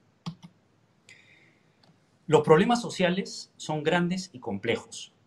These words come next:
Las cifras que conocemos y las imágenes que constantemente recibimos sobre la realidad de muchos compatriotas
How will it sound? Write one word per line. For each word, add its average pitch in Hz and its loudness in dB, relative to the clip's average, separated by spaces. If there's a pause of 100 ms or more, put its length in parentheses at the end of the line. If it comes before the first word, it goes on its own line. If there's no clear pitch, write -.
(800)
Las - -6 (120)
cifras 170 0
que 117 -10
conocemos 101 -4 (220)
y 117 -8
las 110 -4
imágenes 107 2 (360)
que 104 -2
constantemente 139 0
recibimos 131 -4
sobre 104 -6
la 98 -8
realidad 107 4
de 113 2
muchos 131 -6
compatriotas 123 -8